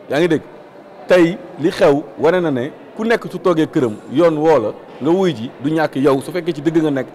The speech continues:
yoon dina la jox dëgg. Donc jeunes yi ñuy jéem a manipuler nañu toog seen kër. Sinon après,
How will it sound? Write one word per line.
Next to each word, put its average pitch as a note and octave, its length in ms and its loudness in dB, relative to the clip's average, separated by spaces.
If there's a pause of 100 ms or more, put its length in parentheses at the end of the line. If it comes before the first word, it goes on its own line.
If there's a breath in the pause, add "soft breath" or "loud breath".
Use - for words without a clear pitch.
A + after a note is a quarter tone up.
(160)
yoon C#3+ 160 0
dina C#3+ 160 -2
la C#3+ 100 -2
jox C3 200 -2
dëgg. C3+ 140 -4 (580)
Donc D#3 240 0
jeunes G3 220 -4
yi G#3 100 -6
ñuy F#3+ 80 -8
jéem F3 160 0
a D#3 60 -2
manipuler C#3+ 400 -4
nañu C3+ 180 -4
toog C3+ 200 -6
seen C3 200 -8
kër. B2+ 140 -2 (680)
Sinon B3+ 320 -4
après, A3+ 320 0